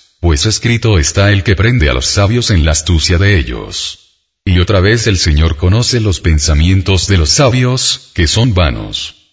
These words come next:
Primera de Corintios tres, diecinueve, veinte.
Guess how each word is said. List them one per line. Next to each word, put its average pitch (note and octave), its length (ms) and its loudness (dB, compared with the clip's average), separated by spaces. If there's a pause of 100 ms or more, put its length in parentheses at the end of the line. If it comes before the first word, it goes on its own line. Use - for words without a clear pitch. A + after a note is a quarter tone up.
(760)
Primera E2 480 2
de E2+ 160 2
Corintios F#2 560 0
tres, D#2+ 520 0
diecinueve, F2+ 1120 0
veinte. D2 840 -2